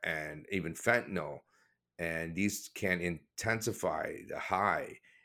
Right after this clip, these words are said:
and actually cause the mixed type of high and an unpredictable type of high because they're two different classes of substances. On the flip side, we see fillers.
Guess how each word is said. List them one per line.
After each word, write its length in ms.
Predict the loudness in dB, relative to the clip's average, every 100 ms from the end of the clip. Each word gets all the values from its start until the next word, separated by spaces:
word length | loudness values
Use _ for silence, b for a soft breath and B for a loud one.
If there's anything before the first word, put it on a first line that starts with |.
| b -2
and 180 | -2 0
actually 380 | -2 -2 -4 -6
cause 380 | 2 2 2
the 100 | -2
mixed 560 | -2 2 2 0 -4 -2
type 300 | 2 2 0
of 160 | -10 -6
high 480 | -4 -2 -4 -6 b b b b -6
and 120 | -2
an 100 | 2
unpredictable 760 | 4 4 4 4 4 4 4 -2
type 280 | -2 -4 -6
of 120 | -10
high 440 | -4 -2 -2 -4 -12 _ _ _ -2
because 260 | 2 4
they're 220 | 6 4 0 _
two 160 | -2 0
different 260 | -2 -4
classes 420 | 0 2 0 -2
of 160 | -6 -8 -2
substances. 580 | 4 4 4 -4 -6 -4
On 140 | -2 0
the 100 | 4
flip 240 | 4 6
side, 300 | 8 8 8
we 140 | 2
see 320 | 0 0 0 0
fillers. 640 | 4 6 8 6 2 -8